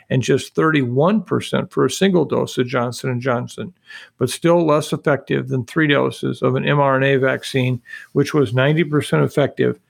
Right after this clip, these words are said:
in preventing hospitalizations. Even though the new recommendations open the door for some higher risk individuals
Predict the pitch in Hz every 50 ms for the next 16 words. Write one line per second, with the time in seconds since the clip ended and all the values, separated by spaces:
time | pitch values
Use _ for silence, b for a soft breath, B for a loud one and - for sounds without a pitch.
0 | _ _ - 135 123 - - 139 120 123 135 135 131 - 147 135 131 123 110 -
1 | - 127 123 127 120 - - 139 131 131 135 135 123 117 139 143 151 143 147 -
2 | - - - - - _ _ _ _ _ _ _ _ _ _ _ _ _ _ _
3 | _ - 165 190 202 208 185 175 175 175 160 143 147 156 156 160 160 156 - 151
4 | 143 135 135 131 - - 110 104 - 151 147 147 175 170 156 147 143 127 135 131
5 | 127 127 123 - - 135 - - 127 117 104 - 147 160 160 165 165 151 147 139
6 | 131 - - 143 131 120 123 139 131 127 135 139 131 131 127